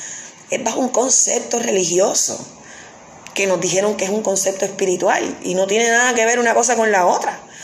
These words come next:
Pueden encontrarse, pero realmente no tiene que ver. Por eso mucha gente ha, ha, ha,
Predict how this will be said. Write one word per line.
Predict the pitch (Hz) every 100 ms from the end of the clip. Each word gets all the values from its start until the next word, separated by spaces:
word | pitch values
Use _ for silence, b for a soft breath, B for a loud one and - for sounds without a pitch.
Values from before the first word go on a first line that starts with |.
| B -
Pueden | 220 254 240 220
encontrarse, | 190 185 180 196 - - - - -
pero | 185 208
realmente | 208 185 220 233 240 220
no | 202 196
tiene | 185 - -
que | -
ver. | 175 190
Por | -
eso | - -
mucha | 196 240 -
gente | 190 175 - 160
ha, | 160
ha, | - 151 - 175
ha, | 156